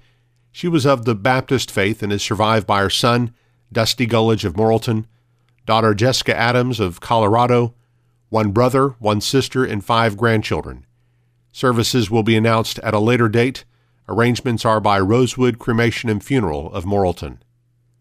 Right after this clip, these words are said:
Charlene Earnhardt Mulvaney, age eighty-seven, of Plumerville, died on Saturday, July twenty-fourth. Funeral services will be held this morning at ten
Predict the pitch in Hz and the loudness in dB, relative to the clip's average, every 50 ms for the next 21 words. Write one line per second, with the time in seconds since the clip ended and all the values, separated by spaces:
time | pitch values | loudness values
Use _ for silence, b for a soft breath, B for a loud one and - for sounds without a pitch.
0 | _ _ _ _ _ _ _ _ _ _ _ _ _ _ _ - - 131 127 127 | _ _ _ _ _ _ _ _ _ _ _ _ _ _ _ -4 -2 0 2 2
1 | 127 131 143 147 151 151 135 - - 135 143 135 107 120 127 123 123 - 135 120 | 2 2 2 2 2 2 0 0 0 0 0 2 2 2 0 0 0 0 0 2
2 | 120 117 120 123 123 123 127 131 131 135 104 113 113 113 117 107 101 - - - | 2 2 2 2 2 2 2 0 0 -2 0 0 2 2 2 0 0 -4 -6 -6
3 | - - _ - 135 135 127 127 127 - - - 143 135 127 131 131 113 95 87 | -8 -12 _ -2 0 2 2 2 2 2 2 2 2 2 2 0 0 0 -2 -4
4 | - _ - 135 131 127 123 104 120 120 117 120 110 117 107 110 113 110 110 104 | -6 _ -2 0 2 2 2 2 2 2 2 2 2 0 2 2 2 2 2 0
5 | 101 98 - - - 120 117 117 110 117 117 113 98 107 101 104 110 117 110 - | 0 -2 -2 0 0 2 2 2 2 2 0 2 2 2 2 2 2 2 0 -2
6 | - 117 110 107 104 - - 123 120 120 117 - _ _ _ _ _ _ _ _ | -2 -2 0 0 -2 0 0 0 0 0 -2 -4 _ _ _ _ _ _ _ _
7 | _ _ _ _ - 139 135 123 117 - - 143 135 120 113 113 - - 131 120 | _ _ _ _ -4 0 0 0 0 0 0 0 2 2 2 0 0 0 -2 -2
8 | - - 117 107 113 104 110 113 110 95 104 98 - - 143 147 147 143 131 113 | 0 -2 -2 0 0 2 2 0 0 0 -4 -6 -4 -2 0 2 2 2 2 0
9 | 101 - - - - 117 80 73 71 76 73 | -2 -4 -6 -4 -2 0 -2 -2 -4 -8 -14